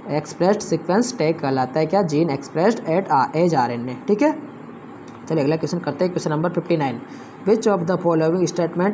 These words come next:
is incorrect, यानी कि निम्नलिखित में से कौन सा कथन गलत है? तो आपको बताना है क्वेश्चन नंबर फिफ्टी नाइन का right answer, इनमें से कौन सा कथन गलत है। तो जल्दी से क्वेश्चन नंबर फिफ्टी नाइन का right answer बता दो दोस्तों,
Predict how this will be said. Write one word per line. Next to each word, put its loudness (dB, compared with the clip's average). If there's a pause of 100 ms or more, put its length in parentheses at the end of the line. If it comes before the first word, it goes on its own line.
(140)
is 6
incorrect, -2
यानी -2
कि 0
निम्नलिखित 0
में -2
से -2
कौन -2
सा 2
कथन -2
गलत -2
है? -2 (400)
तो -2
आपको 2
बताना 0
है 0
क्वेश्चन -2
नंबर -2
फिफ्टी -2
नाइन 0
का 0
right 0
answer, 2
इनमें 2
से 0
कौन -2
सा 0
कथन 0 (240)
गलत -2
है। -2
तो -4
जल्दी 2
से 0
क्वेश्चन -2
नंबर 0
फिफ्टी -2
नाइन 0
का -2
right 0
answer 2
बता 0
दो 4
दोस्तों, 2